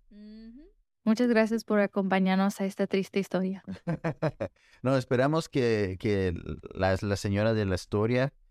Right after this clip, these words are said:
Speaker 2: le esté yendo bien. Ah, no ha, no ha puesto un, un, un, un seguimiento, un update de la historia, pero esperemos y le damos nuestras mejores, ah, vibras, nuestras mejores energías para que ella salga de ese, ese problema, salga de, de estar con un hombre que no la valora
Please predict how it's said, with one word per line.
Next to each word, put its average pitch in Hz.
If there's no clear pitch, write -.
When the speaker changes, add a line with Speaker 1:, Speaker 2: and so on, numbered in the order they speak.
Speaker 2:
le 92
esté -
yendo 101
bien. 113
Ah, 87
no 92
ha, 104
no 107
ha 107
puesto 113
un, 117
un, 113
un, 107
un 113
seguimiento, 104
un 98
update 98
de 101
la 92
historia, 98
pero 95
esperemos 95
y 98
le 90
damos 92
nuestras 92
mejores, 92
ah, 92
vibras, 120
nuestras 101
mejores 101
energías 104
para 95
que 101
ella 95
salga 117
de 107
ese, 98
ese 107
problema, 104
salga 107
de, 85
de -
estar 101
con 104
un 101
hombre 104
que 101
no 87
la 85
valora 104